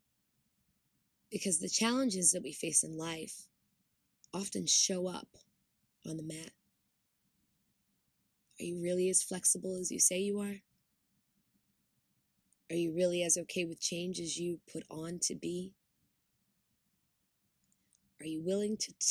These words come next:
take that risk and lift that foot high enough off of the ground to balance just on one leg?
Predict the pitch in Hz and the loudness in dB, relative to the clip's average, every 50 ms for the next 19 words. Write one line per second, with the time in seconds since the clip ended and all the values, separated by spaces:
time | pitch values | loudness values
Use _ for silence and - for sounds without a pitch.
0 | - - - - 226 233 233 - - 226 214 208 175 175 170 165 151 - - - | 0 0 -2 0 2 2 2 0 -2 -4 -4 -4 -2 -4 -4 -4 -2 0 0 0
1 | - - - _ _ _ _ _ _ _ _ _ _ _ _ _ _ _ _ _ | 0 -2 -14 _ _ _ _ _ _ _ _ _ _ _ _ _ _ _ _ _
2 | _ _ - - 143 - - 147 160 175 196 214 226 - - - 220 208 - - | _ _ -20 -18 -16 -14 -10 -6 -2 -2 0 -2 -2 -4 -6 -8 -6 -6 -6 -10
3 | - - 170 170 - - - - - - 190 190 202 208 214 220 226 214 208 196 | -10 -8 -8 -8 -8 -12 -12 -10 -10 -8 -8 -6 -6 -4 -2 -2 -2 0 0 0
4 | 185 180 170 - - - - 170 180 175 - 196 196 196 - 196 196 - 185 185 | -2 -4 -6 -12 -14 -10 -8 -8 -8 -8 -10 -12 -12 -10 -10 -10 -6 -4 -4 -4
5 | 165 160 160 170 - - - - - _ _ _ _ _ _ _ _ _ _ _ | -4 -6 -8 -10 -14 -14 -14 -18 -20 _ _ _ _ _ _ _ _ _ _ _
6 | _ _ _ _ _ _ _ _ _ _ _ _ - - - 180 147 - - 196 | _ _ _ _ _ _ _ _ _ _ _ _ -6 -4 -4 -4 -6 -4 -2 0
7 | 185 185 185 180 175 - - - - - - - - _ _ _ _ _ _ _ | 0 0 0 -4 -6 -8 -6 -4 -2 0 0 -2 -4 _ _ _ _ _ _ _
8 | _ _ _ _ _ _ _ _ _ _ - - 185 196 185 - - 190 185 185 | _ _ _ _ _ _ _ _ _ _ -8 -2 0 4 4 4 4 4 0 0
9 | 185 175 170 170 165 165 165 165 - | -2 -2 -4 -6 -8 -10 -12 -14 -18